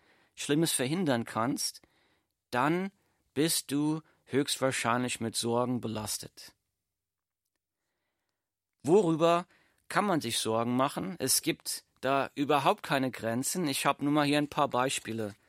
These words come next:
zusammengesucht. Schulbildung und Karriere. Prüfungen. Was wird mit mir passieren, wenn ich durch die Prüfung falle? Was wird mit mir passieren,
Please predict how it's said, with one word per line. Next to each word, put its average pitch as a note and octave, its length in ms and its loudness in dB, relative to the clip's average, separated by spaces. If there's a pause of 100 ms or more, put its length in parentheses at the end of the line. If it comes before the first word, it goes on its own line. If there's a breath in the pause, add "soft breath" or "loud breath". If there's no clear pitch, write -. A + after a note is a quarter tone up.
(120)
zusammengesucht. G#2+ 1120 -2 (1500)
Schulbildung E3 840 2
und D3 100 4
Karriere. G#2+ 640 -6 (1040)
Prüfungen. G#2+ 640 -2 (1080)
Was D#3 440 2 (340 loud breath)
wird D3 260 2
mit D3+ 140 2
mir D3 160 4
passieren, D3 720 0
wenn D3 140 4
ich D3+ 160 0
durch B2 220 -2
die D3+ 180 -4
Prüfung C#3 600 -2
falle? G2 460 -6 (1600)
Was D3 380 2
wird D#3+ 260 0
mit D3 160 0
mir D3 160 2
passieren, C#3 800 -2